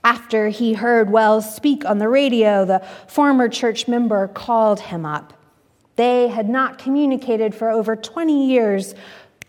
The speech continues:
but as soon as Wells heard the man's voice, he knew who was on the other end of the line. Wells remembered this firefighter well. He had attended the church during the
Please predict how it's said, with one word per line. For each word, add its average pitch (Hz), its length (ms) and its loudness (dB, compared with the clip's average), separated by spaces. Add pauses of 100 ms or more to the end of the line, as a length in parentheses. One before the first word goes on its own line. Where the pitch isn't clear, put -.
(200)
but 226 100 0
as 220 160 -2
soon 359 480 0
as 226 320 -6
Wells 269 540 -2
heard 269 400 0
the 240 80 2
man's 233 480 0
voice, 233 440 0 (240)
he 311 300 -2
knew 277 480 0
who 208 140 -4
was 214 160 -4
on 226 260 -4
the 233 140 -4
other 214 260 -6
end 190 260 -4
of 185 120 -6
the 214 100 -4
line. 185 560 -6 (640)
Wells 233 440 6
remembered 226 720 0 (180)
this 220 260 -8
firefighter 214 960 -2
well. 175 540 0 (460)
He 247 180 0
had 220 140 2
attended 240 520 0
the 214 80 -2
church - 460 -6 (300)
during 220 320 0
the 208 100 -2